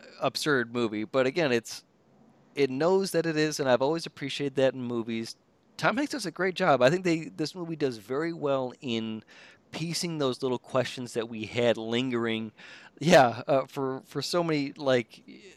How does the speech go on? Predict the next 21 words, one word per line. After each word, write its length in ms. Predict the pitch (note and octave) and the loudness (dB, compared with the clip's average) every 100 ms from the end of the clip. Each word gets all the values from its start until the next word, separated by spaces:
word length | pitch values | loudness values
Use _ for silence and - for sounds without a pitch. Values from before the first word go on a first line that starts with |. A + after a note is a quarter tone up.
| _ | _
you 140 | B2 A#2+ | -8 -4
know, 180 | A#2 | -2
like, 220 | A#2 B2 A2 | -2 -4 -4
why 340 | A2 A#2+ D3 - | 2 2 2 -4
would 140 | D#3 | -6
an 80 | E3 | -2
old 160 | E3 F3 | 0 0
man 180 | F#3 | 0
make 140 | F#3 G3 | -2 -2
a 40 | |
wooden 240 | A3 A#3 A3+ | -2 -2 0
boy? 320 | D#4+ G3+ - - - - - | 2 2 -2 -10 -20 -16 -2
Uh, 300 | B2 B2 A#2 - _ _ _ _ - | 2 2 0 -6 _ _ _ _ -8
to 120 | C#3 | -6
cover 380 | - G3+ G#3 D#3+ | -2 0 0 4
that 260 | C#3+ C#3 | 6 6
is, 300 | B2 A#2 - | 4 -2 -6
is 140 | C3 - | -10 -8
pretty 260 | - C#3 | -4 -4
good, 380 | B2+ C3 B2 A#2+ | 0 2 4 2
and 180 | A2+ | -2